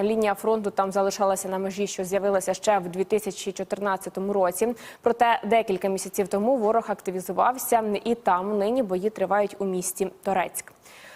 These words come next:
Покровський, або раніше Авдіївський фронт. На жаль, цьогоріч ми втратили Авдіївку. І, як ви бачите, тут новоокупованої території найбільше. Але і ресурсів у ворога там пішло багато.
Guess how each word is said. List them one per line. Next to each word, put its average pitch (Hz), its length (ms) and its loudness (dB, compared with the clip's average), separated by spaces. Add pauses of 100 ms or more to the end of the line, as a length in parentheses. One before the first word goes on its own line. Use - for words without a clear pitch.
(160)
Покровський, 226 840 2
або 196 220 2
раніше 226 520 2
Авдіївський 202 680 2
фронт. 185 480 -2
На 196 140 0
жаль, 226 180 2
цьогоріч 226 600 2
ми 190 100 0
втратили 202 540 2
Авдіївку. 190 720 2 (320)
І, 220 60 -4
як 233 180 4
ви 220 80 4
бачите, 214 480 2
тут 247 360 0
новоокупованої 214 920 2
території 214 680 0
найбільше. 202 880 0 (240)
Але 226 280 4
і 220 100 0
ресурсів 214 600 0
у 175 80 -4
ворога 202 380 2
там 185 180 -4
пішло 214 440 0
багато. 190 640 0